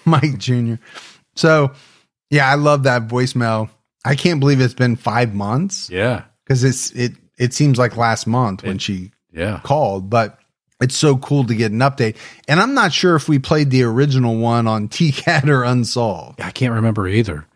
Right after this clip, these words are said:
Speaker 1: But, um, yeah.
Speaker 2: Yeah.
Speaker 1: I'm expecting, uh, a-, another call down the road.
Speaker 2: Yeah.
Speaker 1: Saying, uh,
Speaker 2: Mike Junior's been born.
Speaker 1: that Mike Junior's been born.
Speaker 2: Yeah.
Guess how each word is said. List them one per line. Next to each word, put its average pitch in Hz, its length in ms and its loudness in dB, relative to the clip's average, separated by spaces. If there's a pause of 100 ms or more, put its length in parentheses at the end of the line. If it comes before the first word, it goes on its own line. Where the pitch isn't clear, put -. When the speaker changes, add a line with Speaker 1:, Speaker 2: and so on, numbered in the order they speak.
(140)
Speaker 1:
But, 110 360 -2
um, 90 400 -6 (220)
yeah. 151 240 0 (320)
Speaker 2:
Yeah. 170 200 -6 (200)
Speaker 1:
I'm 135 180 0
expecting, 135 680 2
uh, 113 360 0 (480)
a-, 131 200 -2
another 127 540 2 (340)
call 147 320 0
down 123 260 0
the 113 80 0
road. - 320 -2 (220)
Speaker 2:
Yeah. 147 220 -12 (140)
Speaker 1:
Saying, 110 540 -2
uh, 98 240 -8 (500)
Speaker 2:
Mike 101 180 -2
Junior's 113 300 2
been 123 200 2
born. 139 220 2
Speaker 1:
that 123 140 0
Mike 117 220 0
Junior's 127 380 4
been 135 200 2
born. 123 400 0
Speaker 2:
Yeah. 123 220 -6